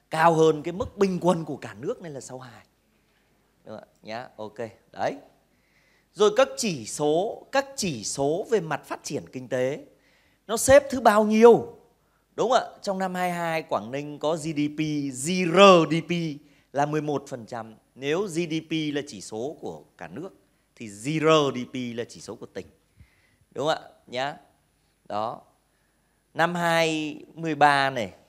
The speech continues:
ba trăm mười sáu nghìn tỷ, rồi tiếp tục tăng một bậc. Đúng không ạ? Lũy kế cuối năm hai ba, F D I đạt mười ba tỷ đô, đứng bốn trên mười một vùng của đồng bằng sông Cửu Long. Và thứ mười trên sáu ba tỉnh thành.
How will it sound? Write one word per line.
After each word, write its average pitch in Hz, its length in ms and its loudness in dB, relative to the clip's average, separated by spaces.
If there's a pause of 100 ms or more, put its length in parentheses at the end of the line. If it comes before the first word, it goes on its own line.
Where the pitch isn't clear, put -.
(180)
ba 135 240 -2
trăm 127 260 -6
mười 123 80 -8
sáu 117 240 -10
nghìn 143 200 -16
tỷ, 85 200 -16 (100)
rồi 98 180 -10
tiếp 170 220 -12
tục - 180 -8
tăng 104 240 -8
một 101 140 -14
bậc. 110 180 -8 (340)
Đúng 147 120 -2
không - 160 -2
ạ? - 80 -20 (380)
Lũy 156 240 -6
kế 151 260 0
cuối 151 220 -6
năm 135 220 -10
hai 113 160 -10
ba, 101 280 -10
F 151 180 -4
D 120 260 2
I 113 60 -4
đạt 123 240 -2
mười 147 200 -2
ba 143 240 0
tỷ 98 220 -14
đô, 110 260 -10 (720)
đứng 147 340 -14
bốn 160 400 0 (140)
trên 123 240 -10
mười 135 120 -6
một 143 260 -2
vùng 123 220 -10
của 92 60 -14
đồng 104 200 -16
bằng 107 140 -16
sông 101 180 -20
Cửu 85 140 -20
Long. 82 160 -20 (520)
Và 135 220 2
thứ 151 240 -6
mười 214 400 6
trên 147 140 -6
sáu 151 160 -10
ba 139 200 -6
tỉnh 85 240 -14
thành. 104 220 -20